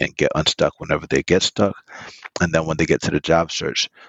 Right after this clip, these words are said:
uh, they can speak directly with companies that are in our live audio s-, rooms as well that are willing to hire them directly. So that's what we do. We're, we're, we're a career navigation platform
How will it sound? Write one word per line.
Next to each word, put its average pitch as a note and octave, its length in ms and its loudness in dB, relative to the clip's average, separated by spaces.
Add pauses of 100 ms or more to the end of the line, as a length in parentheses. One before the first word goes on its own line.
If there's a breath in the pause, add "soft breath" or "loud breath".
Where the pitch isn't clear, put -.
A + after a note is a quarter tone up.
uh, E2 80 2
they D#2 140 4
can D#2 100 0
speak - 280 -2
directly D2 420 -2
with C2 220 -4
companies D#2+ 520 0
that D2+ 120 -2
are D2 100 2
in D2+ 60 0
our D2 100 2
live C#2+ 240 4
audio C#2 420 0
s-, - 120 -6 (320)
rooms D3+ 260 -4
as - 140 -2
well - 280 2 (300 loud breath)
that D#2+ 100 -2
are D#2 120 2
willing C#2+ 260 2
to C2 140 2
hire C#2+ 260 2
them C2+ 220 -2
directly. - 400 -2 (160)
So - 200 -2 (460 loud breath)
that's - 180 0
what A#2 100 -2
we A2+ 80 -2
do. - 120 -2 (160)
We're, C#2 220 2 (100)
we're, D2 200 2 (120)
we're D2 340 4 (440 loud breath)
a E2 100 4
career D2+ 300 0
navigation C#2 480 0
platform - 460 -2